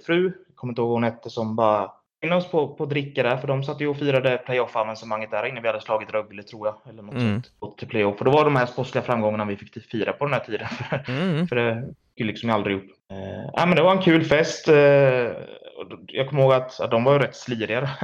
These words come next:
Speaker 1: <laughs> de här grabbarna. Men jag minns att det var där och då jag fick veta, för jag, jag frågade John eh, om han hade för avsikt att stanna i Oskarshamn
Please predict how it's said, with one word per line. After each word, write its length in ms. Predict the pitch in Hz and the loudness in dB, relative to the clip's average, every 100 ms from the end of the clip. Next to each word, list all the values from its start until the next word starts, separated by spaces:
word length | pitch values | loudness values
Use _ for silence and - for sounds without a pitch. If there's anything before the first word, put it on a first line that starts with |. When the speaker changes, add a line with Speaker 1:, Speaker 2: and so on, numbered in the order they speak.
| 156 | -8
Speaker 1:
<laughs> 220 | - - | -10 -10
de 120 | 131 | -4
här 100 | 120 | -4
grabbarna. 420 | 120 123 113 110 110 _ - | -2 -2 -2 -4 -8 _ -6
Men 120 | 131 | -2
jag 100 | 123 | 0
minns 240 | 120 117 | 0 0
att 120 | 131 - | -2 -2
det 60 | |
var 100 | 127 | 0
där 220 | 120 120 | 2 2
och 60 | 123 | 2
då 160 | 120 120 | 0 0
jag 80 | |
fick 160 | 131 139 | 0 0
veta, 440 | 131 113 - 120 | 0 0 -2 -4
för 80 | 120 | 0
jag, 160 | 135 120 | 0 0
jag 100 | 127 | -2
frågade 360 | 156 131 123 147 | -2 -2 -2 -2
John 300 | 123 113 113 _ _ _ _ _ _ | 0 -2 -6 _ _ _ _ _ _
eh, 420 | 113 107 104 104 101 | -12 -10 -8 -8 -6
om 60 | |
han 60 | 117 | -2
hade 120 | 117 | -2
för 100 | 113 117 | 2 2
avsikt 300 | 110 107 107 | 2 -2 -6
att 100 | 104 | -4
stanna 340 | 127 113 104 | 0 0 0
i 40 | |
Oskarshamn 460 | 160 - 135 113 107 | -4 -4 -2 0 -2